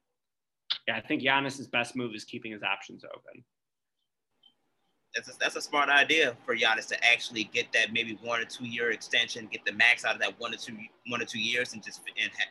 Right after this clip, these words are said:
Speaker 2: put pressure on that team. 'Cause, I mean, like, like, like you mentioned, LeBron has, has, is the king of doing that, to be honest with you. And you wanna talk about LeBron,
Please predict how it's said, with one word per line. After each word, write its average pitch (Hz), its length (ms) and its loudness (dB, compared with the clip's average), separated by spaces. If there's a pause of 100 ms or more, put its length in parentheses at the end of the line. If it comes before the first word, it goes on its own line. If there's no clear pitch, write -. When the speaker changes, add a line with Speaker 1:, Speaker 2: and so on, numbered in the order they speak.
Speaker 2:
put 127 160 -2
pressure 127 300 -2
on 110 80 0
that 107 180 0
team. 151 220 -2
'Cause, 104 100 -8
I 107 60 -6
mean, 107 160 -4 (320)
like, 113 260 -6
like, 120 160 -4
like 120 140 2
you 120 80 -10
mentioned, 135 260 -4
LeBron 120 420 2 (340)
has, 127 200 4 (320)
has, 120 320 2
is 123 140 -2
the 123 80 -4
king 175 420 2 (440)
of 117 160 -2
doing 127 240 0
that, 107 140 2
to 107 60 -12
be 113 120 4
honest 127 220 4
with 113 60 -8
you. 110 140 0
And 110 100 -2
you 120 60 -8
wanna 123 140 -2
talk 123 160 -4
about 110 200 -4
LeBron, 131 440 4